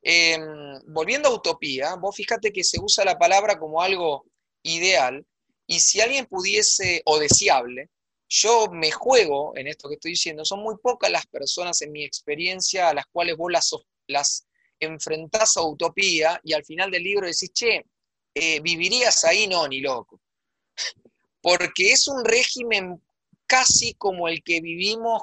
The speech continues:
con la Unión Soviética, donde están regulado el tiempo de divertimiento de cada uno, donde todos tienen una función, donde hay una unidad central que decide lo que hace cada uno, donde nadie tiene bienes, etcétera, etcétera, etcétera. O sea,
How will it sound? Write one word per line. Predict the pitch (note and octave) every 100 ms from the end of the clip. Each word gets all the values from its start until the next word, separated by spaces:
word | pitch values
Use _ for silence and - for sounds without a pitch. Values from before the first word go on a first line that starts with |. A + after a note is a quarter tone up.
| -
con | E3 D3+
la |
Unión | D3+ E3+ G#3+
Soviética, | G3 F3+ A3 C#4+ G#3+ C#3+ D3
donde | C3+ C3+ C#3+
están | - G#3+
regulado | G#3 F3 D#3+ G3 G3+ F3
el | D3
tiempo | F3+ F#3+ E3
de | D#3+
divertimiento | D3+ C#3+ C#3+ C#3 D#3 E3+ D3
de | C3
cada | D3 C#3
uno, | F3+ A3
donde | F#3 D3 C#3+
todos | - E3+
tienen | - F3 D#3+
una | D3+
función, | - - - F3 G3+ G3+ _ - _
donde | C#3+ D3+ F3
hay | G3+
una | F#3+ E3
unidad | D#3 D#3 D#3+
central | - D3+ C#3+ E3+ F3+ F3+
que | D#3+
decide | C#3 C3+ - F#3 F3+
lo | D3 B2+
que |
hace | D#3 - C#3
cada | C3+ C3
uno, | D#3 A3 A3+
donde | F#3 D3+ D3+
nadie | F3 E3+
tiene | D#3 D#3 C#3+
bienes, | C3+ F3+ G#3+ A3+ A#3 - _ _ _
etcétera, | C#3 C3+ - A#3 - F#3+
etcétera, | - G#3+ G3+ E3
etcétera. | C#3+ - B3 D#3 B2
O |
sea, | A#2+ D#3 D#3